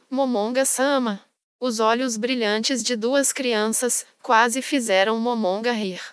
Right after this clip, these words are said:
O esforço para resistir quase trouxe sua expressão de felicidade. Embora não houvesse expressões para o crânio, ele continuou. "Então,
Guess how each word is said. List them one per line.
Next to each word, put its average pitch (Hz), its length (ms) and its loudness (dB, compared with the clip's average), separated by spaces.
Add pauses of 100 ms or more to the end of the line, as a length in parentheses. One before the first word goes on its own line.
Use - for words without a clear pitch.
(360)
O 233 140 -2
esforço 254 580 0
para 220 220 2
resistir 262 720 0
quase 247 440 2
trouxe 247 520 0
sua 247 340 0
expressão 254 640 0
de 240 140 -2
felicidade. 240 960 0 (120)
Embora 226 520 2
não 233 240 2
houvesse 226 560 2
expressões 247 720 0
para 226 260 2
o 233 60 0
crânio, 220 600 0
ele 233 260 0
continuou. 262 800 0 (200)
"Então, 240 440 -2